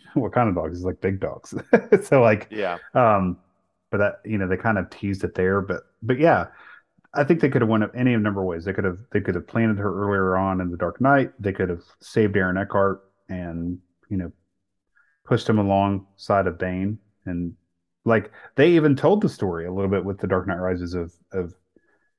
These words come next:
Speaker 1: when Bane was trying to terrorize the city, he, you know, he sold out Commissioner Gordon and the whole thing that happened with Harvey Dent. And so, like, you know, all the more reason for them not to kill him. Like, <laughs> they could have told that story a whole lot differently, or they could have killed him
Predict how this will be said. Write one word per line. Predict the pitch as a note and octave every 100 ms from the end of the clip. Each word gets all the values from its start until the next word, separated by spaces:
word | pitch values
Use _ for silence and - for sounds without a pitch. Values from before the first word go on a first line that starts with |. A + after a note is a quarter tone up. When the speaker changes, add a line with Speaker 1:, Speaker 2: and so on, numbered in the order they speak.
| _
Speaker 1:
when | A2+ G2
Bane | G#2 G#2
was | G2+ F#2
trying | G#2 G2
to | F2+
terrorize | G#2+ G2 F#2 F2
the | -
city, | - A#2 G#2+
he, | F2 G2 F#2+ -
you | G2+
know, | E2 F2 - _ _ _ _ _ _ _ -
he | A#2+ A2+
sold | - A2+ G#2
out | G2+ F#2+
Commissioner | - G#2 - F#2
Gordon | F2+ A2+ A#2 E2+ G2 - _ -
and | F#2+
the |
whole | F2+ G2 F#2+
thing | G2+ F#2+
that | E2+
happened | F#2+ A#2 G2+
with | E2 D#2+
Harvey | F2+ D#2+
Dent. | E2 E2 - _ -
And | G2 F2+
so, | G#2+ F#2+
like, | F#2+ F2+ - - C#3 - _ _ _ _ _ _ _ _ _ _ _
you | F#2
know, | F#2 G#2+ - _ _ _
all | A#2 B2
the |
more | A#2+ A#2
reason | A#2 C3 A2
for | G#2+
them | G2+ F#2
not | G2 C3+ -
to |
kill | - E2+ E2+
him. | A#2+ - -
Like, | F#2+ - - - - - -
<laughs> | _ _ _
they | D#3+
could | C#3 C3
have | A#2 G#2 G2
told | A#2+ A2+
that | G2
story | - G#2+
a | F#2+
whole | G#2+ G2
lot | F2
differently, | G2+ - F2 F#2
or | F#2 G2
they | G2+
could | G#2
have | G2
killed | - G#2
him | G2 F#2+